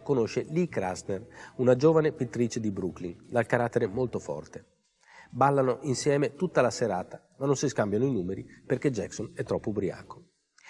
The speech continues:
Non gli succede soltanto questo, naturalmente. In quegli anni vede due mostre molto importanti, due mostre di pittura astratta e surrealista che lo colpiscono molto. Il suo percorso artistico non si conclude così facilmente. Nel millenovecentotrentanove inserisce la pittura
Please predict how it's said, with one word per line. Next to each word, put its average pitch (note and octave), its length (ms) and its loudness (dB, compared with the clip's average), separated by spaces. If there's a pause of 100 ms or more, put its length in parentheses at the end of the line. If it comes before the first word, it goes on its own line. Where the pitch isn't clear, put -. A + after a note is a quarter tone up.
(240)
Non B2+ 160 0
gli C#3 100 0
succede B2 440 0
soltanto G2+ 380 -2
questo, F2 320 -4
naturalmente. E2+ 800 -6 (300)
In C3 100 -2
quegli D#3+ 240 2
anni G3 260 4 (160)
vede C#3 240 4
due F3+ 180 6
mostre F#2 580 -4
molto D3 240 2
importanti, G#2 640 -4 (260)
due E3 120 6
mostre D#3+ 300 2
di A#2 100 -2
pittura G#2 340 -2
astratta - 500 -2
e C3+ 100 -4
surrealista A#2+ 680 0 (180)
che - 100 -6
lo C3+ 80 2
colpiscono C3+ 460 -2
molto. - 680 -8
Il A2 120 -10
suo G3 160 6
percorso D3+ 440 2
artistico - 680 -2
non C#3+ 140 2
si C3+ 100 -2
conclude F#2+ 460 -2
così F2 220 -4
facilmente. D#2 720 -6 (580)
Nel A#2 140 2
millenovecentotrentanove C3+ 1300 2
inserisce F#2 720 -2
la A2+ 140 0
pittura A#2+ 500 -4